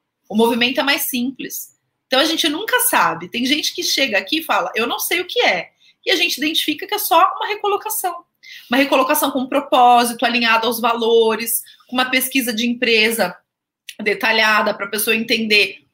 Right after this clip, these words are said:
pra onde ela tá indo. Gostaram do tema de hoje? Uma reflexão bem interessante, né? Então, vocês veem que não tem como fugir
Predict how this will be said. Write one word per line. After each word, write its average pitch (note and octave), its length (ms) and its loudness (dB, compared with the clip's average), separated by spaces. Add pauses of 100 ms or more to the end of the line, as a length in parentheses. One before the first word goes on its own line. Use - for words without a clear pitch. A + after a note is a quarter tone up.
(120)
pra A#3+ 200 2
onde B3+ 220 2
ela G#3+ 160 2
tá G#3+ 200 -2
indo. G#3 540 -6 (640)
Gostaram B3 520 0
do A#3+ 100 -6
tema G#3 240 -4
de G#3+ 160 -2
hoje? F#3 540 2 (520)
Uma G3+ 100 -2
reflexão A3+ 500 -4
bem A3+ 200 0
interessante, A#3+ 760 -2
né? G#3+ 320 -2 (600)
Então, A3 320 -2
vocês D4+ 440 2
veem G#3+ 260 0
que G#3 300 -8
não C4+ 420 0
tem D4+ 220 -2
como E4 200 -8
fugir C4+ 720 -2